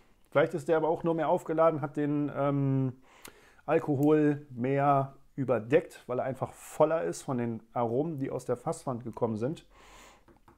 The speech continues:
<clears throat> Vielleicht rede ich mir das einfach nur schön, äh, äh, d, d, d, um es mir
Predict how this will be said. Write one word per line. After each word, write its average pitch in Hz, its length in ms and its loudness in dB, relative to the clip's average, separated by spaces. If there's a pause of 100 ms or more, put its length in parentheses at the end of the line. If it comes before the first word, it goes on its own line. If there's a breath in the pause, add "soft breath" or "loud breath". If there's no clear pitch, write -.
(260)
<clears throat> 151 500 -2
Vielleicht 135 320 -6
rede 156 120 2
ich 151 120 -2
mir 147 80 0
das 147 180 0
einfach 135 220 -4
nur 127 140 -2
schön, 151 440 -4
äh, 139 240 -6 (2250 loud breath)
äh, 123 1200 -12
d, 131 60 -12
d, - 140 -12
d, 143 200 4
um 131 160 -2
es 123 120 -10
mir 123 120 -2